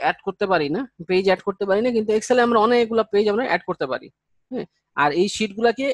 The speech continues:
Excel-এর ভাষায় বলা হয়, শিটও বলা হয়, আবার ওয়ার্কশিটও বলা হয়। ঠিক আছে, worksheet, workbook এই কথাগুলা সবসময় মাথায় রাখবেন, কারণ আপনি যখন আরো অ্যাডভান্স লেভেলে করবেন, ভিবি দিয়ে কাজ করবেন, তখন কিন্তু আপনার হচ্ছে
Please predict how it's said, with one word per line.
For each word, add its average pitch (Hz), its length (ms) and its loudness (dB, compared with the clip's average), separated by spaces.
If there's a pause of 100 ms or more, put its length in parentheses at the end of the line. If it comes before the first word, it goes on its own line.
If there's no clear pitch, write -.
Excel-এর 208 460 -2
ভাষায় 170 420 -2
বলা 202 120 2
হয়, 208 140 0
শিটও 226 200 0
বলা 226 220 4
হয়, 254 180 0
আবার 208 260 2
ওয়ার্কশিটও 190 540 -2
বলা 135 260 0
হয়। 110 120 -12 (480)
ঠিক 202 100 -10
আছে, 220 160 -10
worksheet, 185 540 -2
workbook 185 560 0
এই 180 180 -4
কথাগুলা 202 360 -4 (120)
সবসময় 190 360 -4
মাথায় 170 240 0
রাখবেন, 127 220 -6 (140)
কারণ 185 200 0
আপনি 175 200 -6
যখন 202 160 -2
আরো 185 180 -2
অ্যাডভান্স 190 380 -4
লেভেলে 196 220 -2
করবেন, 175 340 -4 (320)
ভিবি 180 240 -6
দিয়ে 202 180 0
কাজ 175 220 -2
করবেন, 170 300 -4 (340)
তখন 247 220 4 (120)
কিন্তু 214 200 0 (120)
আপনার 190 260 0
হচ্ছে 180 180 -6